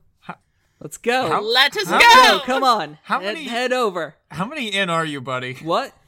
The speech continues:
Speaker 1: How, how, how, how many drinks in are you?
Speaker 2: He goes, he goes, less than,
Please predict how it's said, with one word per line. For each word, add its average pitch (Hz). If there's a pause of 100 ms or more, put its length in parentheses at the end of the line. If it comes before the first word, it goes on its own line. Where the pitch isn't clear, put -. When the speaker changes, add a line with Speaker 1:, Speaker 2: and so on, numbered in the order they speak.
(180)
Speaker 1:
How, 233 (460)
how, 226
how, 214 (100)
how 226
many 226
drinks 180
in 147
are 120
you? 113 (480)
Speaker 2:
He 185
goes, 185
he 185
goes, 170 (1200)
less 139
than, 143